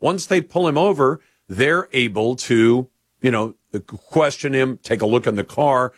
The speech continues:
things like that. That's what a predicate is. You have to have a legal basis. So, at the very beginning of this,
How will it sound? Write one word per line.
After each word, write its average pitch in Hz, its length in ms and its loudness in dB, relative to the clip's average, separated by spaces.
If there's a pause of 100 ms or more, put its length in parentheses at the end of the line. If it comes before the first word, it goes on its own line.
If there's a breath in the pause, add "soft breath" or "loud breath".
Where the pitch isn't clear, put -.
(180 soft breath)
things 117 280 -4
like 107 200 -2
that. 170 260 -2 (300)
That's 143 320 -2
what 151 100 0
a 151 120 -2
predicate 160 500 0
is. 98 260 -4 (220 soft breath)
You 107 140 0
have 135 280 -4
to 160 100 -6
have 151 140 -2
a 143 60 0
legal 139 400 -2
basis. 147 440 -2
So, 185 420 0 (840)
at 143 140 0
the 127 80 0
very 156 260 0
beginning 185 380 0
of 123 100 -2
this, 104 320 0